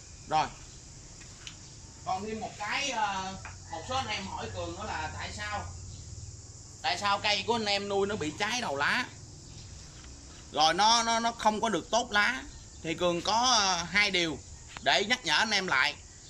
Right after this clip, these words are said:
Đó là trong clip bón phân Cường có nói là bón phân vừa đủ, bón nhiều quá cây nó bị cháy rễ, lá nó sẽ bị vàng đầu lá và đen đầu lá và nó sẽ bị chết luôn, chết luôn cái chi, chết luôn cái cây. Cái điểm thứ hai là một số anh em mình thương cây,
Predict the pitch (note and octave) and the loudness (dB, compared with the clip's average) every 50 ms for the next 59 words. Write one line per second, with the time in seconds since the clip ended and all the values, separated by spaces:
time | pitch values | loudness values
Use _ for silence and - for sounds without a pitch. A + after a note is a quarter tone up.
0 | - - - - - - A3+ G#3+ F3+ D#3 G#3 G3 G#3 A3 A#3+ B3+ - A#3 A#3+ B3 | -18 -18 -18 -6 0 2 2 2 2 2 0 0 2 2 0 2 2 2 2 2
1 | A#3+ G3 G#3 F#3 F#3 F3 E3 D3+ D#3+ F#3+ G#3 G3+ A3 A#3 A3+ G3 D3 B2 B2 D#3 | 2 2 2 2 2 0 0 0 0 2 2 4 4 4 4 2 0 -2 0 2
2 | F#3 A3 B3 C4 - A3 G3+ F#3+ F3+ E3 D3+ C#3 - - - C#3+ D#3+ D#3+ C#3+ C3 | 2 2 2 0 -2 -2 -2 -2 -2 -4 -6 -8 -12 -6 -2 0 2 4 4 4
3 | D#3+ G#3+ A3 - - - - - - - - - F3+ G#3 A#3+ C#4+ D4+ C4 G#3+ F#3 | 2 2 -2 -4 -12 -18 -20 -20 -20 -18 -2 4 6 6 6 6 4 4 6 6
4 | F3+ E3+ F#3+ G#3 A#3+ C#4 C#4+ A#3+ - G#3 G3+ G3+ G3+ G#3+ A3 F#3 D#3 D#3 - A3+ | 6 8 8 8 8 6 4 2 0 0 0 0 0 0 0 0 0 0 2 2
5 | A#3 C4+ C4 G3+ D3+ D3 F3+ A3+ A#3 - - - - - - - - - F3 G#3 | 4 4 4 2 2 2 2 0 -2 -6 -12 -16 -18 -18 -20 -12 0 6 8 8
6 | A3+ B3+ C#4 C4+ C4 B3+ G#3 F#3+ F#3 D3 C#3+ D3+ D3 D3+ - - - - - - | 8 8 6 4 0 -2 -2 -2 -2 -2 -2 -2 -4 -6 -12 -14 -18 -16 -8 -2
7 | E3 E3+ D#3+ D#3 D#3 D3 C3 C3 D#3 D#3+ F#3 A3 A3 F#3 F3 F3+ F3+ F3+ D#3+ C#3+ | 2 2 2 2 2 0 2 4 6 6 6 6 4 4 4 4 4 4 2 2
8 | D3 D#3+ F#3 G#3+ A3 F#3 D3+ D#3+ F3+ E3+ E3 C#3+ D#3 D#3+ C3+ C3 B2 - - - | 4 4 4 4 4 2 2 0 0 0 -2 -2 -2 -2 -2 -2 -2 -6 -4 0
9 | - A#3+ A#3+ A3+ G3 F3 C3+ - - - - - - - - A3+ A3+ G#3 F3 F3+ | 2 2 4 4 4 2 2 0 -8 -18 -18 -18 -8 -2 0 0 2 2 2 2
10 | F#3 F#3 G3+ F#3 F3 F3 A3+ A3+ A3 F#3 F3 G3 F#3+ F#3 F3 E3+ - - - - | 2 2 4 4 4 4 2 2 2 2 0 2 2 2 2 2 0 -8 -16 -18
11 | - - - - - - - - - - - - - - - - - - - - | -18 -18 -18 -18 -18 -18 -18 -18 -20 -20 -20 -20 -20 -20 -20 -20 -20 -20 -20 -20
12 | - - - A#3+ G#3+ F3 F#3 A3+ B3+ C4 B3+ A#3+ A3+ G#3+ G3+ G#3 G3 F#3 E3 E3 | -10 -4 0 4 4 4 4 4 2 2 4 6 6 8 8 8 6 4 2 0
13 | E3 A#3+ A#3+ B3 A#3 G#3 G3 F#3+ F#3+ F#3 E3+ D#3 D3+ D3 F3 G#3 G#3+ G#3 G3 G3+ | 2 2 2 2 2 2 2 2 2 2 0 0 2 4 6 6 6 6 6 4
14 | G3+ G3 F#3 | 4 4 4